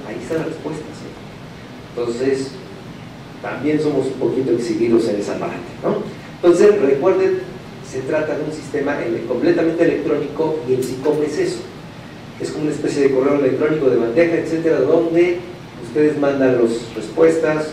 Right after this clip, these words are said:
los documentos, etcétera, para sustanciar su recurso de revisión, pero también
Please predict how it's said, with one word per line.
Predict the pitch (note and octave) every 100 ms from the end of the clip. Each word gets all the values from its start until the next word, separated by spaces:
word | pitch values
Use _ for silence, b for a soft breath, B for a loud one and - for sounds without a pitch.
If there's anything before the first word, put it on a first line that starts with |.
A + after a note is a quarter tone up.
| -
los | D3+ -
documentos, | - A2+ C#3 C#3+ D3 - -
etcétera, | D3+ D3+ D#3+ F3+ - - - - - - - -
para | C3+ C3
sustanciar | B2+ B2 A#2 A#2+
su | A#2 A2
recurso | - A2+ A2+
de | G#2+
revisión, | G2 - B2+ B2 B2
pero | A#2+
también | - C3+ D#3+ E3+ E3